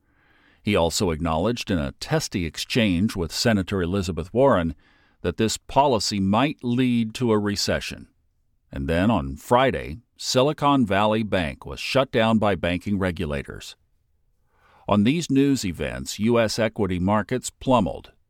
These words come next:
dashing bullish hopes after exhibiting rather strong bullish triggers on the previous week's close. Welcome to the season of Pisces.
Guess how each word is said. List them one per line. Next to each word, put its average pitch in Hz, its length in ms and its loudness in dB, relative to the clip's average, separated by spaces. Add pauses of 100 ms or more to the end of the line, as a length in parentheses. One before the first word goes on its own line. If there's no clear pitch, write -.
(200)
dashing 104 580 2
bullish 120 440 2
hopes 80 340 -4
after 90 320 0
exhibiting 107 480 0
rather 113 300 0
strong 131 460 0
bullish 113 340 -2
triggers 131 400 -2
on 107 120 4
the 110 60 4
previous 123 560 -2
week's 110 360 -2
close. - 640 0 (680)
Welcome 139 680 0
to 147 140 -2
the 147 120 0
season 85 720 0 (100)
of - 280 -2
Pisces. 85 800 -2